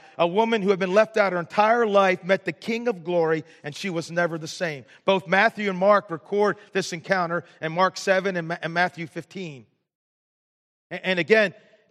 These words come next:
the Holy Spirit, he's smarter than you and I, right? He said, "Hey, I, I need to put this in there 'cause there's a reason, there's something that I wanna say in this." And by the time this encounter is over,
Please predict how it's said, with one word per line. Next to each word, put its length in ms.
the 100
Holy 260
Spirit, 500
he's 140
smarter 420
than 140
you 100
and 100
I, 380
right? 240
He 100
said, 180
"Hey, 120
I, 260
I 20
need 260
to 140
put 240
this 160
in 180
there 320
'cause 140
there's 160
a 60
reason, 580
there's 160
something 560
that 160
I 80
wanna 260
say 400
in 220
this." 420
And 100
by 80
the 80
time 320
this 200
encounter 500
is 160
over, 460